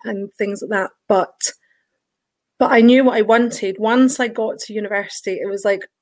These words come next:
"Okay, I do want this." And I knew that I had to put in the effort, and I knew that I had to try probably twice, if not three times harder than everybody else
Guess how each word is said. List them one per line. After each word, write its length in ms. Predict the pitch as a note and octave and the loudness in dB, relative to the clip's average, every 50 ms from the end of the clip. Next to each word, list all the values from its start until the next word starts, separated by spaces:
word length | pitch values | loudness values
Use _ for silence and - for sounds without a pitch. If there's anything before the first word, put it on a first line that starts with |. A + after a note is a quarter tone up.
| _ _ _ - | _ _ _ -8
"Okay, 240 | A3+ - - G#3+ | -6 -4 -2 0
I 80 | G#3 G#3 | 0 0
do 260 | G#3 - A#3 A3 A3 | 0 0 2 2 2
want 260 | G#3 A3 G#3+ - F3+ | 4 2 0 0 0
this." 380 | G#3 B3 C#4 C4+ C4+ - - - - - _ - | 2 4 4 4 2 -2 -6 -6 -8 -10 _ -2
And 460 | G3+ G#3 G#3 G#3 G#3 G3+ G#3 G#3+ G#3 - - - _ _ _ _ - | -2 0 0 0 -2 -2 -4 -4 -6 -10 -18 -20 _ _ _ _ -2
I 80 | A3+ | 0
knew 280 | A3+ A3+ A3+ A3+ A3+ A#3 | 2 4 4 4 4 4
that 100 | A3+ - | 2 2
I 80 | - A#3 | -2 -4
had 220 | A3 - A3+ A3 | -4 -4 -6 -6
to 100 | - B3 | -6 -10
put 160 | B3+ - A#3+ - | -4 -2 0 0
in 140 | B3 A#3 | 2 2
the 160 | A3 G#3+ G#3+ A3+ | 0 0 0 0
effort, 600 | A#3 A3+ A3+ - - A#3+ A3+ A3+ - - - - - _ _ _ _ _ _ _ | -2 -4 -4 -4 -2 0 0 0 -2 -4 -10 -16 -18 _ _ _ _ _ _ _
and 120 | - A3 G#3+ | -2 0 2
I 80 | A3 | 4
knew 200 | G#3+ G#3+ A3 G#3+ | 4 4 4 4
that 100 | A3 - | 2 0
I 60 | - A3+ | -4 -6
had 180 | G#3 A3 A3 | -6 -6 -8
to 180 | A3 - - - | -8 -10 -10 -6
try 440 | - A3+ A3 G#3+ G#3 G#3 G#3+ G#3+ - - _ _ _ _ _ _ | -4 -2 0 2 2 2 0 0 -4 -10 _ _ _ _ _ _
probably 380 | - A#3 A#3+ A#3+ A#3+ A3 G#3+ A3 - | 2 2 2 4 4 2 2 0 -6
twice, 460 | - - A#3 A3 A3 A3 G#3+ A3 - | -6 -2 0 2 2 2 0 -2 -6
if 80 | A3+ A3+ | -6 -6
not 160 | A3+ A#3 - | -6 -8 -6
three 140 | - A#3+ A3 | -6 -8 -4
times 240 | A3 A3+ G#3+ A3 G#3+ | -4 -2 -2 -2 -2
harder 260 | - A3 G#3 G3+ G#3+ | -2 -4 -2 -2 -4
than 100 | G3+ G#3 - | -6 -2 -4
everybody 400 | - G#3+ G#3+ A3 A3 - G#3 G#3 | -4 -2 -2 -4 -2 0 2 4
else 320 | G#3 G#3 G#3+ A3 G#3+ - | 4 4 4 2 0 -6